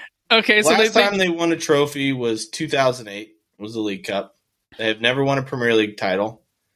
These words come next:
Speaker 2: Um, their owner doesn't like to spend a bunch of money, and their so-called greatest coach of all time didn't win anything.
Speaker 1: Got him to a
Speaker 2: And
Speaker 1: Champions League final, yeah, Mauricio Pochettino.
Speaker 2: Pochettino, yes.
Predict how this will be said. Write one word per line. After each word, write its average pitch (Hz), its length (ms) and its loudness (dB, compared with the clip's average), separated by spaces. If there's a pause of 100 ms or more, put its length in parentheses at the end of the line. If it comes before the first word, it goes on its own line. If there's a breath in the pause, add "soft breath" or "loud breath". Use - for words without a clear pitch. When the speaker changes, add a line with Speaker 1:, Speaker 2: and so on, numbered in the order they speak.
(720)
Speaker 2:
Um, 104 1000 0
their 110 320 0
owner 139 240 0
doesn't 139 180 -2
like 131 160 -2
to 127 80 -10
spend 123 240 -4
a 113 40 -4
bunch 110 260 -4
of 104 60 -6
money, 151 540 -2
and 107 460 -6
their 113 440 2
so-called 160 600 0
greatest 151 480 0
coach 151 300 0
of 131 120 -6
all 127 280 0
time 131 460 -4
didn't 127 340 -6
win 113 240 -4
anything. 107 540 -8 (600)
Speaker 1:
Got 185 140 0
him 170 100 -2
to - 80 0
a 156 40 4
Speaker 2:
And 147 100 0
Speaker 1:
Champions 139 400 0
League 135 160 -2
final, 139 320 -2
yeah, 135 180 -2
Mauricio 143 420 -6
Pochettino. 147 720 -4
Speaker 2:
Pochettino, 95 600 -4 (240)
yes. - 500 -8